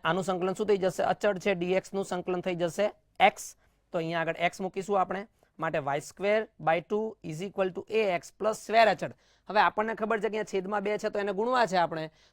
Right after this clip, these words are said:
તો પહેલાથી આપણે સ્ક્વેર અચળ કઈ રીતે ધાર્યો? c by ટુ અહીંયા ધાર્યો છે, માટે અહીંયા આગળ વાય સ્ક્વેર is equal to ટુ એ એક્સ પ્લસ c. અહીં સી સ્ક્વેર અચળ છે. આ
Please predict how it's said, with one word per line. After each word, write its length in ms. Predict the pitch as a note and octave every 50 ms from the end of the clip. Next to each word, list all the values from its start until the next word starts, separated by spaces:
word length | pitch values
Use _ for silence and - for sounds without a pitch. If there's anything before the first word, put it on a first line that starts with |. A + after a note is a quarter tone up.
| _
તો 80 | - D#3+
પહેલાથી 520 | - - F3+ F#3 F#3+ G#3 G#3+ G3 G#3 G#3
આપણે 320 | G3+ G3 F#3 F#3+ G3 G3 G3
સ્ક્વેર 240 | - F#3 F3+ F#3+ F#3
અચળ 180 | F#3 F3+ F#3 F#3
કઈ 120 | G3 G3+
રીતે 120 | G3+ G#3+ G3 F#3+
ધાર્યો? 220 | F#3 F#3 G3+ G3+
c 220 | F#3 - F3+ F#3 F#3+
by 340 | E3+ F3 F3 F3 F3 F3+ G3 F#3+
ટુ 420 | - _ _ _ _ _ G#3 G#3 G3+
અહીંયા 260 | F#3 F3+ F#3 E3+ E3
ધાર્યો 220 | E3 E3 F3 F3 D#3
છે, 80 | F3 F3 - _ _ _ _ _ _ _
માટે 340 | D#3+ E3+ G3 G3+ G3 G#3 G3
અહીંયા 360 | F#3+ - F3+ F3 F3+ F3+ F3
આગળ 140 | E3+ E3+ D3+
વાય 160 | D3 D3 D#3+
સ્ક્વેર 360 | D#3+ - - - G3 G3 F#3+ F3+
is 140 | F3 D#3
equal 240 | E3+ E3+ - F3 E3 D#3 -
to 80 | F3
ટુ 260 | D#3 - F#3+ G3 G3 G3
એ 120 | F#3 F#3+ F#3+ F#3+
એક્સ 160 | F3+ - -
પ્લસ 260 | _ E3 D#3 D#3+ - - -
c. 100 | - G#3 D3 - _ _ _ _ _ _ _ _ _ _ _ _ -
અહીં 180 | E3+ E3+ E3 -
સી 140 | - F3+ F3+
સ્ક્વેર 280 | - - E3+ F3+ F#3+ G3+ G3
અચળ 200 | - G#3 G3 F3+ E3+
છે. 80 | F#3+ F#3 F#3 - _ _ _ _ _ -
આ 160 | F3 F#3 A3